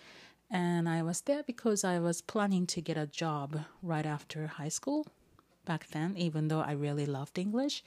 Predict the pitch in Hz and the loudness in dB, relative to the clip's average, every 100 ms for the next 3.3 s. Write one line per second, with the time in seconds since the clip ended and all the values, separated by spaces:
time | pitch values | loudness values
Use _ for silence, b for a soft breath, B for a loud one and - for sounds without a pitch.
0 | B B B B B B - 156 151 151 | B B B B B B 0 2 2 0
1 | 147 143 151 160 175 180 - 180 170 170 | 0 -2 -2 -2 -2 -4 -2 -2 0 2
2 | 160 147 - 151 151 - - 156 147 143 | 0 -2 -2 -2 -2 -4 -10 -6 -4 -4
3 | - - | -2 -4